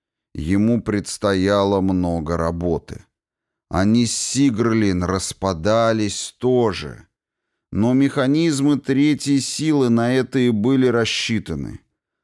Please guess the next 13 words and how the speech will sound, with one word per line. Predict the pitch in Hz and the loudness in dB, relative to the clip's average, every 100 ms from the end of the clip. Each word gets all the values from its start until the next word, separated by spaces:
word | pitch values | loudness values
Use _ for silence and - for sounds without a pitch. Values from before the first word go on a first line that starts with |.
| _ - | _ -4
Пламя | 101 117 123 120 120 | 0 2 2 2 2
неуничтожимое | 117 120 120 117 117 104 - - 110 95 113 135 123 117 113 | 4 4 2 2 2 0 -4 -2 0 0 0 2 2 2 0
ослепительно | - 123 123 - 131 127 - 147 - 143 131 131 | -2 -4 -4 -2 -2 -2 -4 -6 -2 2 2 2
сверкнуло, | 123 123 127 120 - 131 135 120 95 | -2 0 0 0 0 2 4 2 2
вырываясь | 85 95 104 104 104 113 107 104 92 - | 0 0 2 2 2 2 2 0 -2 -4
на | 104 | -4
свободу. | 101 - 98 101 101 95 69 58 69 _ _ _ _ _ | -4 -6 -4 -4 -2 -2 -4 -10 -14 _ _ _ _ _
«Гори! | 80 85 123 131 147 156 123 85 - _ _ _ _ | -6 0 2 2 2 4 2 2 -4 _ _ _ _
Гори | - 90 135 143 143 151 175 170 | -10 -2 4 4 4 2 0 0
вовсю!» | 151 160 156 - - 170 170 156 101 - _ _ - | 2 4 2 -2 -6 -2 2 4 2 -2 _ _ -2
И | 95 | 2
оно | 92 90 92 104 107 92 76 87 | 2 2 2 2 2 0 -2 -10
горело. | - 78 87 80 90 85 69 62 - | -10 -4 -4 -2 -2 -2 -4 -10 -16